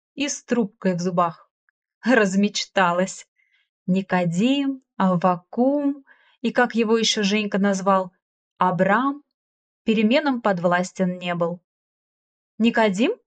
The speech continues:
спросила я, как и в прошлый раз, нисколько не сомневаясь, что он меня узнал. "Не", — ответил он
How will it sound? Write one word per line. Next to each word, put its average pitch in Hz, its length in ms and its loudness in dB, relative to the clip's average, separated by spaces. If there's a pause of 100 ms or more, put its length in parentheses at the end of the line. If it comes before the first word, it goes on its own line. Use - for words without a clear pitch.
(400)
спросила 233 500 -2
я, 214 220 2
как 208 180 -4
и - 20 -6
в 190 80 -12
прошлый 202 380 0
раз, 277 220 0
нисколько 302 720 0
не 208 140 0
сомневаясь, 202 760 0 (200)
что - 280 0
он 247 180 4
меня 208 260 2
узнал. 175 540 -2 (640)
"Не", — 214 520 0 (440)
ответил 190 560 0
он 320 240 2